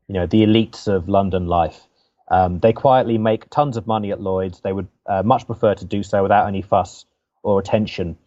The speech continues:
And, um, it, it's a great business for them to be in. You know, they, they get to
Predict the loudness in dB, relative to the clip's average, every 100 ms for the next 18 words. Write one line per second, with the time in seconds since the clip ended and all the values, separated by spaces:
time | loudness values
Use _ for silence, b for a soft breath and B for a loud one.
0 | _ _ _ _ _ 2 4 2 -2 -8
1 | -20 _ _ _ 2 4 4 2 -2 -6
2 | -12 _ _ _ _ _ _ -6 -4 -2
3 | 0 2 2 4 2 0 -2 -2 -2 -4
4 | -2 -2 -2 -4 -6 -4 -2 0 0 0
5 | 2 2 4 2